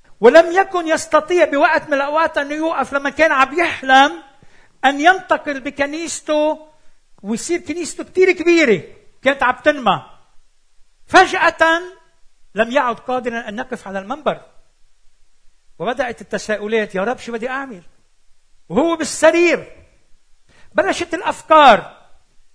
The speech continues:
منقول له لبول يونغ تشو، "بكفي بقى، خلي غيرك ياخد مطرحك." بدأت الشيوخ يفكروا بالموضوع،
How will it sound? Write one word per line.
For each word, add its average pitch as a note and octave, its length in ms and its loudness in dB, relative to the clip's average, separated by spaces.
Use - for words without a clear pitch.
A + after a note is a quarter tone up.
منقول A#3+ 240 -8
له C#4 60 -2
لبول A3+ 320 -2
يونغ A3+ 200 -8
تشو، B3 220 -8
"بكفي A3 420 -6
بقى، G#3+ 360 -6
خلي G3 260 -8
غيرك G#3+ 320 -6
ياخد G3+ 260 -10
مطرحك." G#3 440 -14
بدأت F#3+ 360 -10
الشيوخ F#3+ 500 -10
يفكروا D#3+ 400 -16
بالموضوع، E3 540 -8